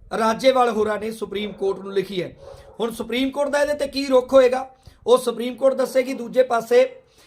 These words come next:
ਜਿਹੜੀ ਸੁਪਰੀਮ ਕੋਰਟ ਦੀ ਬਣਾਈ ਕਮੇਟੀ ਆ, ਉਹਦੇ ਨਾਲ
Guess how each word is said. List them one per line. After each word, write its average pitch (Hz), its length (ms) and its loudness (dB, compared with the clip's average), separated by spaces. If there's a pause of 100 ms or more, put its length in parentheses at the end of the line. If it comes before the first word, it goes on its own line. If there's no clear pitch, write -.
(260)
ਜਿਹੜੀ 240 200 2
ਸੁਪਰੀਮ 254 400 0
ਕੋਰਟ 277 180 0
ਦੀ 269 120 -6
ਬਣਾਈ 240 280 0
ਕਮੇਟੀ 226 420 -2
ਆ, 240 60 6
ਉਹਦੇ 226 220 4
ਨਾਲ 202 480 0